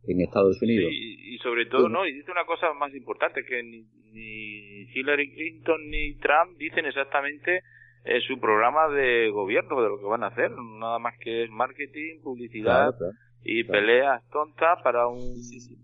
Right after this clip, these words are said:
Speaker 1: exacto.
Speaker 2: sí, para un electorado más bien un po-, tonto y, y nada más, no dicen lo que van a hacer. Es que en España cuando dicen algo que van a hacer, luego no lo cumplen y no pasa nada,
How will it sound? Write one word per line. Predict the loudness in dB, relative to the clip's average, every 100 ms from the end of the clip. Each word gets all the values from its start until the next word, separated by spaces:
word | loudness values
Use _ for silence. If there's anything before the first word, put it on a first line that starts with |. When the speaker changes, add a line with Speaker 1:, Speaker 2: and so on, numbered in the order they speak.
| -20
Speaker 1:
exacto. | -14 -14 -14 -14
Speaker 2:
sí, | -4
para | 0 0
un | 0
electorado | -2 0 4 6 6
más | 2 -2
bien | -6 -14 -18 _ _ _ -20
un | -20 -14 -4
po-, | -4 -2
tonto | -6 -8 -2 0 0 0
y, | -2 -4 -10 -14 -14 -14 -16 -6
y |
nada | 0 2 4
más, | 4 2 -2
no | -6 -4
dicen | -2 0
lo | 0
que |
van | 2 0
a |
hacer. | 2 0 0 -6 -20 _
Es | -4 -4 -2
que | 0
en |
España | 0 2 0 2
cuando | 0 2 -2
dicen | -2 -8 -2
algo | -2 -2 -6
que | 0
van | 2 2
a |
hacer, | 0 -2
luego | -2 0
no | 4
lo | 2
cumplen | 2 -4 -6 -10 -10 _
y | -6
no | 0
pasa | 0 0 0
nada, | 2 2